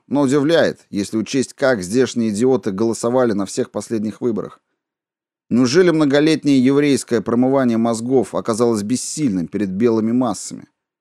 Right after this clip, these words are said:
Если честно, боюсь, оно все же не прошло бесследно для многих. В районах, например, со смешанным населением, белые очень пострадали в последние десять дней, но даже пальцем не пошевелили, чтобы себе помочь.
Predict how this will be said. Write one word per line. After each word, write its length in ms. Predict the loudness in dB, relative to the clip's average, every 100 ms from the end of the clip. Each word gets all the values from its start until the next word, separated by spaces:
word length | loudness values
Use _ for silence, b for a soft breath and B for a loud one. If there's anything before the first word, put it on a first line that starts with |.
| _ _ _ _ _ _ _ _ _ _ _ _ _ -8
Если 240 | -6 -4
честно, 340 | -2 -2 0 2
боюсь, 420 | 2 2 0 -2
оно 180 | -2 -2
все 180 | -2
же 100 | 0
не 100 | -2
прошло 420 | -2 -4 -2 -2 -2
бесследно 640 | -4 -6 -2 -2 -2 -2
для 160 | -2
многих. 440 | 0 -2 -4 -10 _ _ _ _ _ _ _ -2
В 100 | 2
районах, 460 | 4 4 2 -2
например, 360 | -2 0 0 0
со 140 | -4
смешанным 460 | -4 -4 -2 -2 -2
населением, 600 | -2 -2 0 0 0 -6 _ _
белые 420 | -2 2 4 4 2
очень 360 | -2 -2 -4
пострадали 560 | -4 -4 -2 2 2 2
в 80 | 0
последние 500 | -6 -2 -2 0 -2
десять 380 | -4 -4 -4 0
дней, 360 | 0 0 -6 _ _ -8
но 100 | -4
даже 280 | 0 -2 -2
пальцем 440 | 2 2 2 -4
не 80 | -8
пошевелили, 560 | -8 -6 -2 0 0 -4
чтобы 280 | -8 -8
себе 240 | -6 -4 -4
помочь. 480 | -4 -4 -6 -12